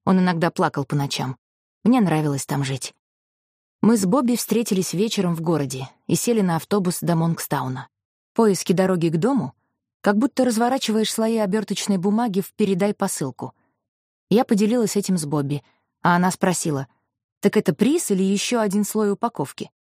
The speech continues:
"Поймем после ужина", — ответила я. Мы позвонили в дверь. Мелисса открыла, на плече фотокамера. Поблагодарила, что пришли.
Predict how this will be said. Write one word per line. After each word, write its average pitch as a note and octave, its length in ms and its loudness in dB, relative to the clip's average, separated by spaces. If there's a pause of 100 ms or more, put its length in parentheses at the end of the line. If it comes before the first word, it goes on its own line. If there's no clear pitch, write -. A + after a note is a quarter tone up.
(220)
"Поймем D4 340 4
после G#3+ 300 0
ужина", — C#3+ 360 0
ответила C#3 380 -4
я. C3+ 220 -4 (600)
Мы C4 160 4
позвонили F#3 500 2
в E3 80 -6
дверь. C#3+ 340 -6 (540)
Мелисса F#3+ 440 4
открыла, B3 520 0 (340)
на E3+ 120 4
плече - 380 0
фотокамера. C3+ 680 -4 (640)
Поблагодарила, G3+ 600 4
что F3 200 -2
пришли. C#3+ 440 -4